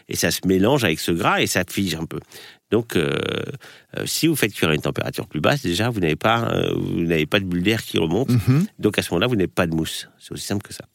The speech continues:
Speaker 1: Et si vous faites dans une cocotte en fonte, le, le, la qualité de la fonte et ses particularités font que la chaleur va, de la, va se diffuser dans la fonte avant de chauffer le, le liquide, et que la chaleur va venir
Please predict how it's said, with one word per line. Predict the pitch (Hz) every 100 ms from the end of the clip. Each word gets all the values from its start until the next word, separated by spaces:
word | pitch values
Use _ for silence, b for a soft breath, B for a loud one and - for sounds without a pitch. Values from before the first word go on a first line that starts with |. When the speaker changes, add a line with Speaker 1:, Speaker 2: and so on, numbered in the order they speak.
| -
Speaker 1:
Et | 135
si | 123 123
vous | 104
faites | 101
dans | 95
une | 85 92
cocotte | 87 85
en | 71
fonte, | - 175 190 - B B _
le, | 87 82 76 65 60 64 69
le, | 67 - -
la | 85
qualité | 87 107 101 104
de | 92
la | 90
fonte | - 110 98
et | 92 85 82
ses | -
particularités | 78 78 - - - 71 - 170
font | - 139
que | - 101 B B B
la | 92
chaleur | 95 - 113 117 95
va, | 90 80
de | 85
la, | 90 87 -
va | 85 85 80
se | -
diffuser | 87 117 - 95
dans | 85 92
la | 87
fonte | 95 - _
avant | 110 107 113 143 127
de | 92
chauffer | - 80 -
le, | 78 76 - - - B B _
le | - 76
liquide, | 76 80 160 226 190
et | - 90
que | -
la | 92 78 69 64
chaleur | 78 - 110 123
va | 87
venir | 73 90 101 95